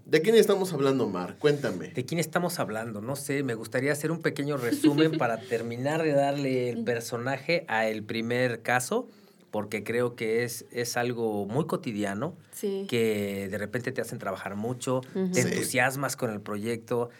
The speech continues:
Speaker 2: eh, y si es de los primeros, bueno, quieres dar todo el corazón y tu alma, y de repente dices, "Puf, se esfumó, ¿y ahora qué hago?", ¿no? Y te deprime y te da muchas cosas a, a, a aprender.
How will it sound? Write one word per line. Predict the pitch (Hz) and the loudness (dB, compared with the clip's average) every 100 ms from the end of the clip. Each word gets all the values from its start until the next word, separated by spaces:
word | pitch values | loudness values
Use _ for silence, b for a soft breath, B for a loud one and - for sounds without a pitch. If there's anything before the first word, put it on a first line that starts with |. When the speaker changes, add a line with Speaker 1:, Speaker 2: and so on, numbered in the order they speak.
| B B B | B B B
Speaker 2:
eh, | 120 110 107 107 | 0 2 0 -4
y | 104 | -4
si | - 151 | 2 4
es | 135 | 6
de | 143 | 6
los | 127 | 4
primeros, | - 123 131 147 151 | 0 -2 2 2 2
bueno, | 127 135 131 | 2 0 0
quieres | - 123 117 | -2 -4 -2
dar | 120 117 | -2 -2
todo | 127 120 | 0 0
el | - | 0
corazón | 107 98 120 120 | 0 0 -2 -4
y | |
tu | 107 107 | -2 0
alma, | 113 123 143 - | 0 0 -2 -4
y | 110 | -4
de | 107 | -4
repente | 107 110 123 123 123 | -4 -2 -2 -2 -4
dices, | 120 127 120 | -4 -6 -4
"Puf, | 175 180 - - | -2 -2 -4 -2
se | 143 | -2
esfumó, | - 135 180 226 | 0 2 4 4
¿y | 170 | 4
ahora | 160 175 175 | 2 2 2
qué | 175 | 0
hago?", | 185 165 | 0 2
¿no? | 131 175 B B B B | 2 0 B B B B
Y | 120 117 113 | -4 -2 0
te | 113 | -2
deprime | 104 107 151 170 170 156 | -2 0 2 2 2 2
y | 123 | 2
te | - 101 92 85 - - | -2 -2 -2 -6 -10 -8
da | 107 113 | -4 -2
muchas | 120 123 110 - | -2 -4 -6 -6
cosas | 107 101 95 | -8 -8 -8
a, | 90 | -6
a, | 95 92 | -6 -6
a | 87 87 | -4 -4
aprender. | 87 90 85 85 | -4 -6 -8 -10